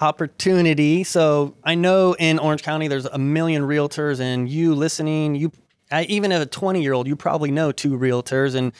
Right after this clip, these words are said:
if you're a forty-year-old, you probably know six realtors. But what sets us apart is we really look at the analytics. We think that's important when you're buying or selling. And why is it important? Because, well, if you're selling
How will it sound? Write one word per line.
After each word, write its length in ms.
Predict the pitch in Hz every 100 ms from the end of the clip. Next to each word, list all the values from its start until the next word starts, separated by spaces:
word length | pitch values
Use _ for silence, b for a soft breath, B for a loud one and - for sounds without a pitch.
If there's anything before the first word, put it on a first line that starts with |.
| B
if 120 | 131
you're 120 | 151
a 20 | 135
forty-year-old, 600 | - 165 147 139 139 135
you 80 | 135
probably 280 | 156 147
know 120 | 143 135
six 460 | - - 175 -
realtors. 640 | 123 117 107 - 113 120 - b b b b b
But 280 | 143 135 -
what 240 | 156 175
sets 280 | - 165 -
us 160 | 160 147
apart 440 | - - 151 143
is 200 | 135 123
we 180 | 143 185
really 460 | 156 156 170 160 143
look 260 | 139 143
at 120 | 131
the 60 | -
analytics. 640 | 139 139 127 135 139 143
We 60 | 135
think 240 | - 147
that's 180 | 143 135
important 420 | 131 - 147 131
when 100 | 127
you're 80 | 123
buying 420 | 117 127 139 135
or 260 | - 139 131
selling. 540 | - - 131 123 113
And 140 | 110 120
why 240 | 120 135
is 100 | 151
it 60 | 156
important? 400 | 135 160 147 139
Because, 420 | - 143 135 - b b b
well, 120 | 143
if 100 | 147
you're 80 | 143
selling 600 | - 185 214 147 147